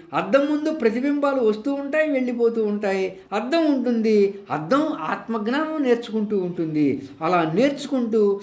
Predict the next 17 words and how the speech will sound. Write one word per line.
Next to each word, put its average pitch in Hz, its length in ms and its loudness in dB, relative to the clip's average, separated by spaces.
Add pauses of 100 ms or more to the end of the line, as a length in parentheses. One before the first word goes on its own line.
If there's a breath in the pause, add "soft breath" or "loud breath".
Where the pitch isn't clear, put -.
(200 loud breath)
ఒక 175 240 0
ప్రతిబింబం 285 640 0
దానికి 214 260 2
నచ్చుతుంది, 208 920 0 (100)
ఇంకో 196 240 2
ప్రతిబింబం 247 680 -2
దానికి 202 280 0
నచ్చదు 220 480 2
అనుకుందాం. 175 640 -2 (220 loud breath)
ఒకదానిపై 208 640 2
రాగం 214 460 0
ఉంది, 247 380 -2 (200 loud breath)
ఒకదానిపై 214 600 2
ద్వేషం 240 500 2
ఉంది 208 240 0
అనుకుందాం 175 580 -8
అద్దానికి. 135 800 0